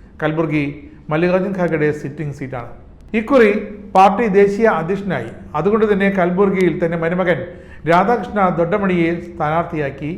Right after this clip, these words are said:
ഖാർഗെ. നേരത്തെ കർണാടകത്തിലെ കോൺഗ്രസ് മന്ത്രിസഭയിൽ ഖാർഗെയുടെ മകൻ പ്രിയാങ്ക് ഖാർഗെ ഐ ടി മന്ത്രിയായി ചുമതലയേറ്റിരുന്നു. അതെ, കർണാടക കോൺഗ്രസ് ഇക്കുറി മക്കൾ രാഷ്ട്രീയം നിറഞ്ഞൊഴുകുകയാണ്.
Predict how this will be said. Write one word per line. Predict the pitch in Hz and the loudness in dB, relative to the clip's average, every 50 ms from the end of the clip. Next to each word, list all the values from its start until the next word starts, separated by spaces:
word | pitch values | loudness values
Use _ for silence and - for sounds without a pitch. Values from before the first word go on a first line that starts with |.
| - - | -10 -12
ഖാർഗെ. | - - 135 123 123 113 110 - - - - - - - - - - - - - - - - - - - - - - - - - 180 | -8 -6 -6 -6 -6 -10 -14 -16 -18 -20 -20 -20 -20 -20 -20 -20 -20 -20 -20 -20 -20 -20 -20 -20 -20 -20 -20 -20 -20 -16 -6 2 4
നേരത്തെ | 233 262 269 254 269 269 247 262 226 | 6 6 6 6 4 4 4 6 4
കർണാടകത്തിലെ | 208 214 214 240 247 247 254 247 247 247 226 226 226 226 226 - | 4 4 6 6 4 6 6 6 6 6 6 6 6 6 4 2
കോൺഗ്രസ് | 190 196 196 226 233 - 208 208 | 0 0 2 0 0 -2 -2 -4
മന്ത്രിസഭയിൽ | 208 196 202 190 190 196 190 185 180 185 185 185 - - | -4 -4 -4 -2 -2 0 0 2 2 0 0 -2 -6 -2
ഖാർഗെയുടെ | 180 170 170 185 185 190 196 196 190 190 185 170 | 2 2 2 2 2 2 2 2 2 2 2 0
മകൻ | 170 160 165 151 139 123 - - - - - - - - | 0 -2 -2 -4 -4 -8 -14 -18 -20 -20 -20 -18 -6 0
പ്രിയാങ്ക് | 156 170 196 208 220 214 - | 4 4 4 4 2 2 2
ഖാർഗെ | 196 190 175 160 156 160 151 143 143 - - - - - - 151 156 | 2 2 2 2 2 0 0 0 -4 -6 -12 -16 -18 -14 -10 -8 -8
ഐ | 165 160 - | -8 -8 -8
ടി | - 214 196 180 165 | -8 -6 -4 -4 -4
മന്ത്രിയായി | 160 160 156 156 156 156 143 143 139 139 139 - | -4 -4 -4 -2 0 0 0 0 -2 -4 -6 -6
ചുമതലയേറ്റിരുന്നു. | 147 143 165 165 156 139 123 - 123 113 113 107 104 - - - - - - - - - - - - - - - - - - | -6 -4 -4 -4 -2 -4 -6 -6 -10 -12 -14 -14 -16 -20 -20 -20 -20 -20 -20 -20 -20 -20 -20 -20 -20 -20 -20 -18 -8 -4 -2
അതെ, | 156 156 139 143 - - - - - - - - - | 0 0 -2 -2 -6 -12 -16 -18 -20 -20 -10 0 4
കർണാടക | 226 233 240 277 277 285 285 285 - 247 | 4 6 6 6 6 8 6 6 6 4
കോൺഗ്രസ് | 240 247 247 - 180 190 | 2 2 2 0 0 -2
ഇക്കുറി | 185 220 208 202 196 175 170 | 0 2 4 4 4 4 2
മക്കൾ | 175 175 - 226 208 214 | 0 0 0 0 2 2
രാഷ്ട്രീയം | 202 202 - - 196 180 165 151 147 139 - - - - - - - - - - 147 151 | 0 -2 -2 -2 0 0 0 -2 -6 -10 -12 -14 -18 -20 -20 -20 -20 -20 -16 -8 -4 0
നിറഞ്ഞൊഴുകുകയാണ്. | 160 170 190 196 190 175 156 147 151 156 160 151 127 - - | 0 0 0 0 0 -2 0 0 0 -2 -2 -2 -4 -4 -6